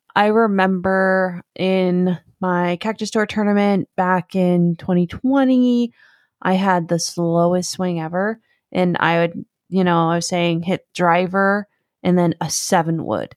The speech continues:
And I just would never hit those greens. But now I've gotten stronger over time and the swing has gotten better that it's a lot easier approaching the green with a six iron,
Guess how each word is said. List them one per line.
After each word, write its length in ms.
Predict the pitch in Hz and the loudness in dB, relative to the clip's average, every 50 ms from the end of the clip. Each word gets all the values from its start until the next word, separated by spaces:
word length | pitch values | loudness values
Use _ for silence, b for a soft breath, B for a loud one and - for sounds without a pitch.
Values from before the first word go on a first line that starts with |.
| - - | -4 -2
And 120 | 190 185 | 0 2
I 80 | 185 185 | 2 0
just 220 | 175 202 190 - | 0 -2 -2 0
would 100 | 202 196 | 0 0
never 380 | 175 175 175 175 175 170 180 170 | 2 2 2 2 2 2 0 0
hit 180 | 156 185 170 | -2 -2 -2
those 200 | - 175 165 - | -2 -4 -4 -4
greens. 380 | - - 160 160 175 180 175 - | -4 -4 -2 0 0 -2 -4 -4
But 120 | 175 - 170 | -4 -2 0
now 320 | 175 196 202 208 208 208 | 2 2 4 4 4 4
I've 160 | 202 185 175 - | 2 2 0 0
gotten 340 | - 165 143 170 175 170 | 0 0 2 0 0 -2
stronger 600 | - - - - 170 160 165 175 175 170 185 185 180 | -4 -6 -8 -6 -4 -2 -2 -2 -2 -2 0 0 0
over 240 | 180 175 175 160 170 | 0 0 -2 -6 -6
time 640 | - - - 185 175 175 175 185 214 254 285 294 285 b b b b b b b | -8 -10 -8 -4 -2 -2 0 0 0 0 0 0 -2 b b b b b b b
and 120 | 175 175 | 0 0
the 60 | 175 | 0
swing 260 | 170 - - 185 185 | 0 0 0 0 2
has 120 | 185 180 - | 2 0 0
gotten 240 | 185 165 160 170 170 | 0 0 0 0 0
better 340 | 165 165 165 180 180 185 180 | 0 0 2 2 2 2 0
that 180 | 175 170 170 | 0 0 0
it's 160 | 170 165 165 - | 0 -2 -2 -2
a 60 | 170 | -2
lot 360 | 165 165 165 170 170 165 - _ | -2 0 0 0 0 0 -2 _
easier 800 | - 175 180 185 185 185 175 180 180 170 165 165 170 165 165 160 - | -2 0 2 2 2 2 2 0 0 0 2 2 2 2 2 0 0
approaching 520 | - 160 - - 180 175 - - 165 165 | -2 -4 -4 -2 -2 -2 0 0 0 2
the 80 | 165 160 | 0 0
green 340 | - 165 165 165 165 160 160 | 0 0 0 2 2 0 0
with 260 | 165 165 160 160 156 - _ _ _ - | 0 0 0 -2 -4 -6 _ _ _ -6
a 120 | 185 180 | -6 -4
six 360 | 165 - - 180 170 - - - | -4 -2 -2 -4 -4 -4 -8 -8
iron, 500 | - - - - - - - - - 214 | -6 -4 -2 -2 -2 -2 -2 -4 -6 -6